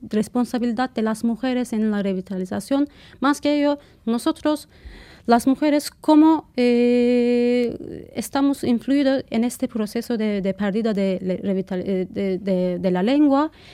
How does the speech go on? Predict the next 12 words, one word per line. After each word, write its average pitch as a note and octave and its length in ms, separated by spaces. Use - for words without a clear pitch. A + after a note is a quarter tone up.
eh, G#3 580
cómo C#4 320
vamos B3+ 300
a A3+ 40
estar, A#3+ 500
cuáles B3 440
van G#3 280
a A3 80
ser, A3 220
eh, F3+ 500
nuestro G#3+ 340
papel F3 400